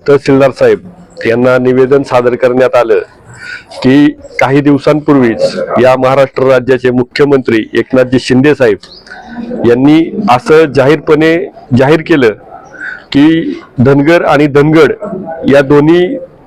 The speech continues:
जमाती एकच आहेत. मात्र मुख्यमंत्री साहेबांनी हे जाहीर करताना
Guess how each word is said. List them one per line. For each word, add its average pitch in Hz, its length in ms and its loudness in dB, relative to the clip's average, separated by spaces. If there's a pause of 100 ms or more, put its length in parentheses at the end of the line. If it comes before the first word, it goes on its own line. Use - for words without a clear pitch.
(140)
जमाती 147 440 2 (200)
एकच 175 280 0
आहेत. 123 380 0 (1120)
मात्र 143 440 2 (160)
मुख्यमंत्री 151 680 0
साहेबांनी 139 720 2 (680)
हे 139 100 0
जाहीर 139 360 2
करताना 151 480 0